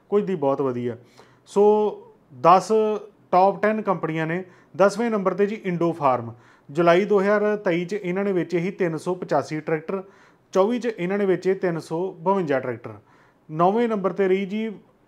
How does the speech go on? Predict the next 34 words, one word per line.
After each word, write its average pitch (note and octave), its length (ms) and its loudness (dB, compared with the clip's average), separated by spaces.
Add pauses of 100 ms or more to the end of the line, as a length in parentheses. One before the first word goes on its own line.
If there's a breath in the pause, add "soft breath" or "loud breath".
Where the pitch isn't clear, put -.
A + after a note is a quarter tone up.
ਪੰਜਾਬ D#3 440 6
ਦੀ F#3 120 0
ਕੰਪਨੀ E3+ 420 -2
ਪ੍ਰੀਤ। D#3 480 -4 (480 soft breath)
ਪ੍ਰੀਤ F#3+ 340 0
ਦੀਆਂ G#3 220 0
ਕੰਬਾਈਨਾਂ E3+ 480 0
ਵੀ F#3+ 120 -2
ਆਉਂਦੀਆਂ, F#3 320 -2
ਹੋਰ E3 300 -2
ਵੀ G3 140 -4
ਕਈ F3 200 -4
ਚੀਜ਼ਾਂ E3+ 280 -6
ਆਉਂਦੀਆਂ E3 340 -4
ਨੇ। F#3+ 160 -6 (340 loud breath)
ਇਹ F#3 120 0
ਫਿਲਹਾਲ F#3 380 4
ਟਰੈਕਟਰਾਂ F3 440 -2
ਦੀ F#3+ 160 -6
ਗੱਲ E3+ 200 2
ਆ। F#3 100 2
ਜੁਲਾਈ D#3+ 380 0
ਦੋ E3+ 140 -2
ਹਜ਼ਾਰ F3 180 0
ਤੇਈ D#3 240 -2
'ਚ D3+ 60 -10
ਇਹਨਾਂ E3+ 180 -6
ਨੇ F3+ 60 -6
ਵੇਚੇ E3 280 -6
ਸੀ D#3+ 60 -8
ਚਾਰ C#3+ 280 -2
ਸੌ D#3+ 180 -8
ਪੰਜ C#3+ 300 -4
ਟਰੈਕਟਰ, D#3 400 -6